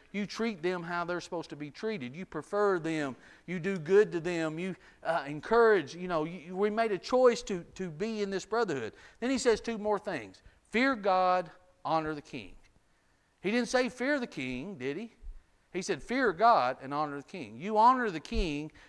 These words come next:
You, you live a-, as you should, but you fear God, because fearing God means that you're living the way that he sh-, should do,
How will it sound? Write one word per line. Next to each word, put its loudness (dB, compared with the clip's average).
You, -4
you -4
live 6
a-, -2
as 0
you -4
should, 4
but -12
you -6
fear -4
God, 4
because 2
fearing -2
God 2
means -6
that -8
you're -2
living 0
the -4
way 0
that -6
he -8
sh-, -20
should -4
do, 0